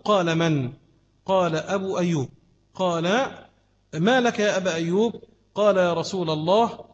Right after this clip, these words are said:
"خفت عليك من هذه المرأة لأنها كانت يهودية، فخشيت أن تغدر بك، فبت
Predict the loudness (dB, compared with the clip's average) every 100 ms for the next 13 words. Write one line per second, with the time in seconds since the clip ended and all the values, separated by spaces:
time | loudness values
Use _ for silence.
0 | _ -6 -2 0 -2 -2 0 0 0 0
1 | -2 -4 -6 -4 -2 0 -2 -4 -2 0
2 | 0 0 -2 -4 -6 -20 _ _ -10 -6
3 | -4 -2 -2 -4 -4 -4 -2 -2 -4 -4
4 | -4 -2 -4 -4 -4 0 0 -2 -16 -20
5 | _ -10 -6 -6 -4 -4 -2 0 -2 -2
6 | _ _ _ -4 -2 -2 0 0 0 -8
7 | -6 -2 0 2 2 0 -18 -20 _ _
8 | _ -2 0 0 -6 -8 -6 -6